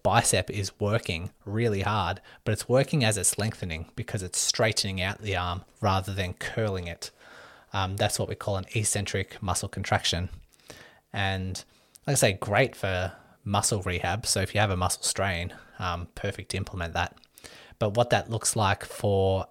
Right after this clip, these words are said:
a prone hamstring curl, let's just say you use a machine, um, you might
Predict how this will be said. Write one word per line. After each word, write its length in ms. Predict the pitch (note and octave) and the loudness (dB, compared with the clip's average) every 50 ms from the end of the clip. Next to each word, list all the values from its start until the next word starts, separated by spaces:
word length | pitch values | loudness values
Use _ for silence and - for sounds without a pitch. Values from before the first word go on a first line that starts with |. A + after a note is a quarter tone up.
| _ - - | _ -4 -2
a 400 | F#2+ F#2 F2+ F2 F2 F2 F2+ - - - _ _ _ _ _ _ _ _ | 0 0 0 0 -2 -4 -6 -8 -16 -20 _ _ _ _ _ _ _ _
prone 220 | - - A2+ F#2+ F2+ | -2 0 0 0 2
hamstring 360 | A2 A#2 B2 - - A2+ G2+ | 0 0 0 0 0 -2 -2
curl, 240 | - F2+ E2 E2+ F2+ | 0 0 0 2 4
let's 200 | B2 C#3 - - | 4 4 4 4
just 140 | A#2 - - | 2 2 2
say 160 | C3 A#2 G2+ | 2 2 2
you 180 | F#2 F#2 F#2+ | 0 0 -2
use 120 | G2 F#2 F#2 | -2 -2 -2
a 40 | F2 | -4
machine, 560 | E2 F2 - - A#2 G2+ F2+ F2 F#2 G#2 - - - - - - - - - _ _ _ - - - - - - - - _ - | 0 0 2 2 2 0 -2 -2 -4 -6 -8 -10 -18 -20 -20 -20 -20 -20 -20 _ _ _ -16 -16 -16 -20 -20 -20 -20 -20 _ 0
um, 340 | G#2+ G#2 G2 F#2 F2+ F#2 F#2 - - | 2 2 4 4 2 0 -4 -8 -2
you 180 | - - C#3 | 2 4 6
might 400 | D3 C#3+ C3 B2+ A2+ G#2+ - - | 6 6 6 6 4 4 2 0